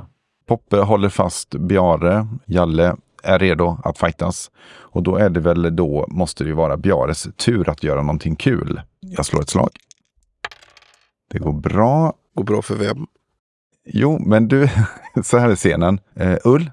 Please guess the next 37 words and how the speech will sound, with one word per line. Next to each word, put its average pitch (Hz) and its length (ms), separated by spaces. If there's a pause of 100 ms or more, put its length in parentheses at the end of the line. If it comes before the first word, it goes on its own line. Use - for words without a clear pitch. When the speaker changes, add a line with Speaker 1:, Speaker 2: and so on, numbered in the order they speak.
(100)
Speaker 1:
du 110 140
står 113 260
och 95 160
håller 80 500
Bjare. 80 280
Jag 82 100
tänker 90 200
att 80 40
du 90 60
håller 82 220
han 80 80
i 78 60
sånt 82 220
armlås 87 580
bakom 87 280
ryggen 85 300
eller 92 120
någonting 80 380
så 82 120
att 78 160
Jalle 82 360
kan 80 160
gå 82 100
på 80 160
och, 78 280
eh, - 140 (360)
buffla 80 420
på. 87 340 (220)
Speaker 2:
Ja. - 180 (260)
Speaker 1:
Eh, 87 280
Jalle, 98 240
du 98 140
gör 101 120
dig 90 140
beredd 92 480 (120)
och, - 360
eh, 92 240